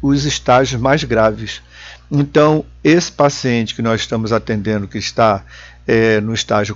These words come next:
quatro, ele já tem muita dificuldade para caminhar. Ele é acompanhado praticamente durante todo o período de tratamento. E o,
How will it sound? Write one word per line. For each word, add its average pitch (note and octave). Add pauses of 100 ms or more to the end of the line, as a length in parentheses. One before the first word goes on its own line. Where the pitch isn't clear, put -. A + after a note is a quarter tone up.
quatro, C3
ele A#2
já A#2
tem A#2+
muita C#3+
dificuldade A2
para A#2
caminhar. G#2+ (720)
Ele C3+
é A#2+
acompanhado A2+ (140)
praticamente A#2 (100)
durante B2+
todo E3
o B2 (400)
período B2
de A2
tratamento. B2 (680)
E E3+
o, F3